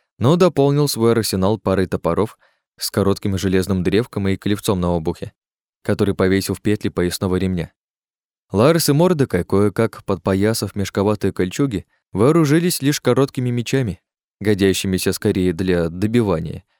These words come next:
нежели для серьёзной схватки. Удары в дверь тем временем дополнились явственно различимым треском ломаемого дерева и шумом осыпающихся камней. «Они прорвались»,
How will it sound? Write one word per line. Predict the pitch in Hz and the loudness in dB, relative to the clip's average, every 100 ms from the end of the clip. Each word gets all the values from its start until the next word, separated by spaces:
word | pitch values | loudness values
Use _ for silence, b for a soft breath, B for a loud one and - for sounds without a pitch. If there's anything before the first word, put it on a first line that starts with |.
| - | -4
нежели | 107 98 95 90 | 0 0 2 0
для | 90 92 | 2 0
серьёзной | 101 95 90 92 | 2 0 0 -2
схватки. | - 92 85 - 92 _ _ _ _ _ _ _ _ | -4 -2 -2 -4 -16 _ _ _ _ _ _ _ _
Удары | 104 123 170 170 | 0 4 4 4
в | 147 | 4
дверь | 135 170 113 | 4 2 2
тем | 107 104 | 0 0
временем | 139 131 98 85 - | 0 0 -2 -4 -6
дополнились | 104 120 156 151 147 139 - | 0 0 2 0 2 0 0
явственно | 107 135 - 123 117 113 _ | 0 0 0 -4 -2 -4 _
различимым | - 131 113 110 - 113 107 | -2 -2 0 0 0 0 -2
треском | - 101 107 - 104 | 0 2 2 0 0
ломаемого | 98 101 101 98 95 | 0 2 0 2 0
дерева | 85 110 113 95 - | 0 0 0 -2 -4
и | - 107 | -4 -2
шумом | 120 110 101 | 0 0 0
осыпающихся | 98 107 101 92 92 95 - 98 | 0 -2 2 2 0 -4 -4 -2
камней. | 101 92 82 - _ _ _ _ _ _ _ _ _ | -2 -2 -6 -10 _ _ _ _ _ _ _ _ _
«Они | - 131 143 | 0 2 2
прорвались», | 147 143 143 131 92 80 - | 2 2 4 2 0 -4 -10